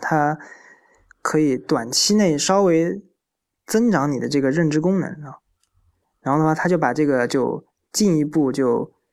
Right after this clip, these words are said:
把它的这个应用性就延伸到这个老年人上面，他就觉得这个，既然我这个正常人他可以增加，那么这个，在这个老年人中，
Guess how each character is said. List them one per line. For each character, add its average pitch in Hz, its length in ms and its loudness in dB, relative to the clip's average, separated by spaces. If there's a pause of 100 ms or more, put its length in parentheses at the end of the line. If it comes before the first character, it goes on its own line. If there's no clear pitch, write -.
(260)
把 123 140 0
它 - 160 -4
的 147 160 0
这 147 80 0
个 151 80 2
应 190 220 2
用 131 160 -2
性 127 200 -2
就 123 200 0
延 120 200 -2
伸 156 180 0
到 151 140 2
这 127 120 0
个 131 80 0
老 117 180 -2
年 113 100 -6
人 139 160 0
上 139 160 -4
面， 123 140 -8
他 - 140 -6
就 143 120 0
觉 131 160 -2
得 131 120 0
这 139 120 -2
个， 127 220 -6 (560)
既 214 140 0
然 180 200 2
我 131 160 0
这 190 120 -2
个 190 80 0
正 202 180 0
常 143 160 -4
人 117 220 -4
他 151 100 -2
可 143 100 -2
以 135 80 0
增 160 220 0
加， 165 280 -2 (480)
那 180 180 0
么 147 80 0
这 156 120 -2
个， 131 480 -4
在 156 140 -2
这 147 140 0
个 127 180 -2
老 120 200 -2
年 131 120 -2
人 165 360 0
中， 147 300 -6